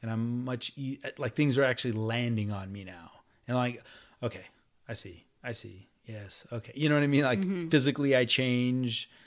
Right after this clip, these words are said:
Speaker 1: mentally I change, internally my, like I said, my, everything about me changes as well.
Speaker 2: And you're saying I, I do better when I kind of go into a little bit more of a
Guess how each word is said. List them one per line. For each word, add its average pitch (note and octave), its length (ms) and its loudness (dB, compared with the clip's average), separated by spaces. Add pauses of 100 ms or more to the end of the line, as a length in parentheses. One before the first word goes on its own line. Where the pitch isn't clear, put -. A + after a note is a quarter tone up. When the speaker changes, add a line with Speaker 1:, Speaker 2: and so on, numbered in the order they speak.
(140)
Speaker 1:
mentally C3 520 2
I B2 80 4
change, A#2+ 800 -2 (280)
internally C#3 600 -2
my, A2 280 0
like A2 180 -8
I G#2+ 60 -8
said, A#2 180 -4
my, G#2 200 -8 (500)
everything A#2+ 340 -4
about A2+ 240 -4
me B2 100 -6
changes A2 400 -8
as F#2+ 140 -12
well. G#2+ 320 -10 (840)
Speaker 2:
And G#3 160 4
you're F#3+ 80 4
saying E3+ 360 4
I, D#3 300 2 (580)
I E3+ 200 6
do D#3+ 200 0
better D#3 400 4
when D3+ 400 0
I D#3 140 2
kind D3+ 260 2
of D3+ 120 -2
go D#3 160 2
into D#3 340 -2
a D#3 40 0
little D#3 280 0
bit D#3 160 -4
more D#3 340 0
of D3+ 220 -6
a - 240 -8